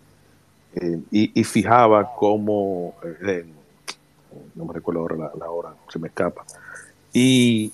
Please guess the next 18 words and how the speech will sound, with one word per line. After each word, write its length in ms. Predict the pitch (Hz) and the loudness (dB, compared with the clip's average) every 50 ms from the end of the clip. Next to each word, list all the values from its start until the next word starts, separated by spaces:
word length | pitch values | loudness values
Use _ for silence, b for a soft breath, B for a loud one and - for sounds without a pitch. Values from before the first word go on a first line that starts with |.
| _ _ | _ _
y 80 | - 135 | -2 -2
fijaba 500 | 117 - - 123 113 123 139 151 151 147 | 0 2 2 2 4 6 4 6 4 4
en, 120 | 139 120 - | 2 0 -4
en 140 | 117 123 123 | -6 -6 -6
esa 160 | 123 123 - | -6 -6 -6
importancia. 460 | 139 123 131 117 - 113 107 - - - _ _ - | -8 -8 -8 -10 -10 -12 -14 -16 -20 -20 _ _ -8
La 100 | 107 107 | -6 -4
metamorfosis, 720 | 110 104 - 107 101 104 98 - - 113 107 98 - 101 | -4 -2 0 0 0 0 -2 -2 0 -2 -2 0 -2 -4
me 100 | 92 98 | -4 -4
está 200 | 92 - - 101 | -4 -4 -4 -2
diciendo 720 | 101 101 98 - - 101 98 98 101 95 98 92 87 85 - b b b b b b | -2 -2 -4 -4 -6 -6 -6 -6 -4 -4 -4 -4 -4 -6 -10 b b b b b b
Lorraine 400 | - 101 95 92 98 104 101 95 - | 0 2 4 4 4 2 0 0 2
Pérez, 300 | - 104 95 95 92 - | 4 4 4 4 2 0
que 80 | - 101 | 0 -2
aprovecha 440 | 90 87 90 90 98 95 - 104 | 0 0 2 2 2 2 2 0
para 160 | - 101 98 98 | 0 0 -2 -2
enviarle 480 | 90 87 90 90 90 95 95 98 95 | -2 -2 0 0 2 2 2 0 0
saludo 600 | - - 95 90 90 92 90 92 90 90 82 82 | 0 0 -2 0 0 0 0 0 0 0 -2 -4